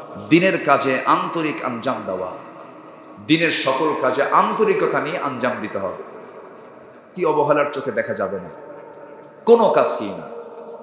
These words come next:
দিনের যতগুলো কাজ আছে, প্রত্যেকটা কাজ আমরা ইখলাসের সাথে আমরা সম্পূর্ণ করব। জোরে বলি ইনশাআল্লাহ। সময় তো অল্প, ব্যাখ্যায় যেতে পারতেছি না। নাম্বার আট হলো সকলের উপরে আনুগত্য থাকবে দুজনের উপরে। তিনি হচ্ছেন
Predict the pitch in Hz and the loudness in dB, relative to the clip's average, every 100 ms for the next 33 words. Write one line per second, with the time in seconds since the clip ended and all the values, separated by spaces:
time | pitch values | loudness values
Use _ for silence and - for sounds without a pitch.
0 | - 156 170 156 147 147 139 127 - 117 | 0 2 2 0 -4 -4 -4 -2 2 0
1 | - 143 - - - - 139 - 123 117 | 0 -6 -4 -6 -6 -8 -6 -2 -2 -2
2 | 113 113 135 - 160 160 139 - 123 123 | -2 -2 -4 -2 -2 -2 -2 -6 -6 -6
3 | 110 107 - 120 131 127 110 - 104 92 | -4 -6 -6 -10 -10 -10 -8 -4 -4 -4
4 | 90 - 143 131 117 107 127 107 107 98 | -6 -2 0 0 0 -2 -4 0 2 2
5 | 101 101 110 98 87 - - - - - | 2 6 6 6 2 -8 -10 -12 -14 -14
6 | - 123 131 147 175 185 143 - - - | -10 -6 -2 0 0 0 -4 -8 -14 -16
7 | - 127 - 143 120 110 107 98 - - | -4 -4 0 0 0 0 0 -2 -2 -8
8 | 90 - - - - - - 135 139 131 | -10 -16 -18 -18 -20 -20 -6 -2 2 4
9 | 123 - 127 101 98 - - - - - | 4 4 0 0 -6 -12 -14 -16 -18 -16
10 | - - 147 156 147 135 120 123 107 82 | -8 0 2 4 2 2 0 0 -2 -2
11 | - - - - - - - - 117 143 | -12 -16 -18 -18 -18 -18 -18 -6 -2 0
12 | 156 151 143 - 127 117 107 131 160 139 | 0 -2 -4 -4 -4 -4 -6 0 0 0
13 | 127 110 104 104 98 131 123 113 - 110 | -4 -4 -4 -4 -6 -6 -8 -10 -8 -8